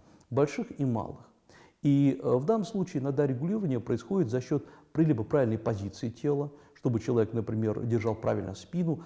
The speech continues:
правильно двигался. Э, э, оно может происходить за счёт, э,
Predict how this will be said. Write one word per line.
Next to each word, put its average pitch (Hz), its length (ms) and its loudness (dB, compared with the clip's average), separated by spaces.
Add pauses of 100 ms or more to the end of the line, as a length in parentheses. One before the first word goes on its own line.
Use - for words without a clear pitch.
(120)
правильно 101 360 -2
двигался. 123 640 -2 (400)
Э, 117 520 6
э, 127 640 -2
оно 220 140 4
может 170 180 4
происходить 135 420 2
за 131 140 2
счёт, - 360 0
э, 117 920 2